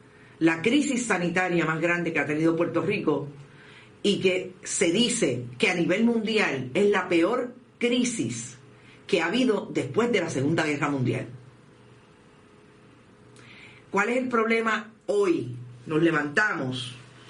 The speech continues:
y recibimos una carta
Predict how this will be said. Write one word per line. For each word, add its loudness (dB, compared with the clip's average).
y 4
recibimos 2
una 2
carta -2